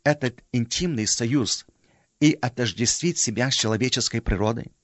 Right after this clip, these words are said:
Само естество божества требует поэтому непорочного зачатия, тем более, что союз Христа с человеческой природой назначался быть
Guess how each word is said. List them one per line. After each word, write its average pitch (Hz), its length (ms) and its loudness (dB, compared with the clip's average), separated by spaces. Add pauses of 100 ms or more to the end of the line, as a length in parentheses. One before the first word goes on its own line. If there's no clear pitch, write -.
(1080)
Само 143 300 6
естество 156 600 4
божества 123 560 0
требует 117 580 0
поэтому 101 580 -2 (360)
непорочного 120 680 2
зачатия, 151 640 -2 (540)
тем 113 260 2
более, 120 440 4 (380)
что - 260 2
союз 147 440 2
Христа 123 540 0
с - 40 -2
человеческой 113 760 0
природой 101 560 -2 (680)
назначался 120 840 2
быть 135 320 2